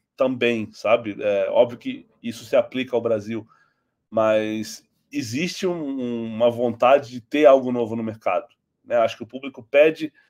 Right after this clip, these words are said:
sempre mais opções, o público sempre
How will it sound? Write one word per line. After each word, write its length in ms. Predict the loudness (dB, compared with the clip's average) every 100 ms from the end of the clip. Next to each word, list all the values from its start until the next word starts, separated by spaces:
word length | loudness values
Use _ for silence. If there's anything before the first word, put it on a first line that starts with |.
| _ _ _ -18 -16
sempre 420 | -4 -2 0 0
mais 260 | 2 2 0
opções, 540 | -8 -4 -4 -4 -8
o 40 |
público 280 | -12 -12 -12
sempre 440 | -10 -8 -6 -10